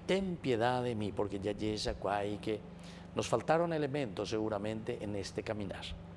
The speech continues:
Y ahí tenemos que recordar que vamos a encontrar dificultades. Esta hoy la Ayagüero Zapucay, ¿quién iba? Se me va, eh, eh, Dora, ¿quién?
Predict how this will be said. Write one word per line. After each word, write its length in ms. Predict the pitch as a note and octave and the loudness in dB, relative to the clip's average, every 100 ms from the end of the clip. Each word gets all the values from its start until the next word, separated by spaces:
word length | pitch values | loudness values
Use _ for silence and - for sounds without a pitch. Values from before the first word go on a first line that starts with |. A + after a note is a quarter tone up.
| - - - - - - - | -14 -14 -14 -12 -12 -12 4
Y 60 | F3 | 8
ahí 260 | G3+ G3 - - - - - - - - - | 8 6 -6 -14 -14 -14 -14 -14 -12 -12 -2
tenemos 340 | A#2+ B2 B2+ - | 2 4 2 2
que 120 | A#2+ | 0
recordar 640 | A2 G2+ G#2+ G#2 C3 E3 - - - - - - - | 0 -2 0 2 0 -2 -6 -14 -14 -16 -16 -10 -2
que 320 | A#2+ A2+ - | 0 0 2
vamos 280 | B2+ D#3+ D#3+ | 2 2 -2
a 40 | |
encontrar 400 | D#3+ D#3 C3 D3 | -2 -2 2 2
dificultades. 560 | D3 D3 D3 C3 F2 A2+ | 2 -2 -2 -2 0 0
Esta 320 | C3+ - E3+ | 0 0 2
hoy 160 | C#3+ C#3 | 0 0
la 220 | C#3 C#3 - - | -2 -4 -8 0
Ayagüero 300 | C3+ C#3 B2+ | 2 2 0
Zapucay, 540 | C3+ B2 - G#2 G2+ | -2 -2 -2 -2 -2
¿quién 160 | - C#3 | -2 2
iba? 260 | D#3+ F3+ F#2+ | 4 4 2
Se 160 | - G2 | -2 -2
me 100 | G2+ | -4
va, 140 | - | -2
eh, 160 | - - | -2 -2
eh, 160 | G2+ G2 - | -6 -6 -4
Dora, 380 | - - - - - | -4 -2 -4 -6 0
¿quién? 360 | E3 D#3+ E3+ | 2 4 2